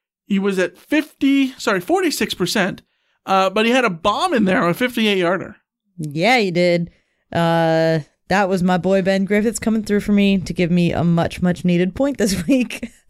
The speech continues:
Speaker 1: Sorry, a fifty yarder, fifty yarder.
Speaker 2: Yeah, he had a fifty yarder.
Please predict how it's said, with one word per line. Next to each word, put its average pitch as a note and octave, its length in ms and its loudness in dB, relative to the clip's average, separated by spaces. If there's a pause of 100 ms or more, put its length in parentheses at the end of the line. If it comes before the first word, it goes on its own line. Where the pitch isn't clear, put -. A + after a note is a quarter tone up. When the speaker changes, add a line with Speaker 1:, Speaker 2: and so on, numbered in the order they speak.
(800)
Speaker 1:
Sorry, B3+ 180 0
a G#3 60 0
fifty D4+ 240 -2
yarder, F3 320 -4
fifty - 240 -6
yarder. - 160 -10
Speaker 2:
Yeah, E3 80 2
he D#3+ 60 0
had E3 100 2
a - 40 -6
fifty E3 260 -6
yarder. G1+ 280 -6